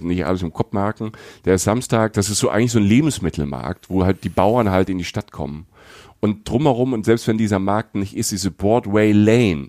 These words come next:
die ist so am alten Kanal und so am alten Handelskanal. Und da sind auch tolle, tolle kleine Restaurants und tolle kleine Bars und Cafés, wo man den ganzen Sonntag abhängen kann und einfach so, so ein bisschen in dieses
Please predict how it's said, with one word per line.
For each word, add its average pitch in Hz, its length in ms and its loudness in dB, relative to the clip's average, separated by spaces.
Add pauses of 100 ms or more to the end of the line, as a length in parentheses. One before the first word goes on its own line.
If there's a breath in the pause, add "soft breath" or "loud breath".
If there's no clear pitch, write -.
(160)
die 98 100 -6
ist 113 120 -6
so 117 80 -2
am 95 120 -4
alten 120 380 0
Kanal 101 460 -2
und 78 100 -6
so 82 80 -4
am 78 60 -6
alten 92 440 -8
Handelskanal. 85 800 -6 (720 loud breath)
Und 101 100 -4
da 101 100 4
sind 104 140 -2
auch - 240 -4
tolle, 131 600 2
tolle 113 280 2
kleine 98 460 -2
Restaurants 92 760 -2
und 90 240 -10
tolle 101 400 2
kleine 90 400 0
Bars 95 540 0
und - 160 -14
Cafés, 110 600 0
wo 95 80 -4
man 95 340 0
den 92 220 -2
ganzen 95 320 0
Sonntag 92 360 0
abhängen 76 400 -8
kann 82 360 -4
und 87 260 -2
einfach 87 280 0
so, 90 160 2
so 90 180 0
ein 90 80 -2
bisschen 104 240 -4
in 90 40 -4
dieses 90 300 -4